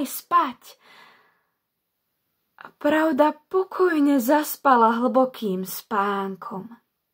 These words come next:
V nevinnej dôvere ešte sa usmieva v sne. Lož vtedy odev z nej stiahla a s predranným vánkom vpila sa do pravdy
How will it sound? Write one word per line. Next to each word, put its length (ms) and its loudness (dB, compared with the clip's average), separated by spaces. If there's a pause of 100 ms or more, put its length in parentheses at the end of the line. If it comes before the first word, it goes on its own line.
(260)
V 160 2
nevinnej 560 4
dôvere 480 6
ešte 240 -4
sa 240 0
usmieva 720 -2
v 80 -20
sne. 320 -4 (2250)
Lož 320 4
vtedy 400 6
odev 320 6
z 160 -4
nej 160 4
stiahla 800 4 (1040)
a 80 -14
s 160 -10
predranným 960 4
vánkom 640 2
vpila 560 0
sa 240 -6
do 160 0
pravdy 560 -8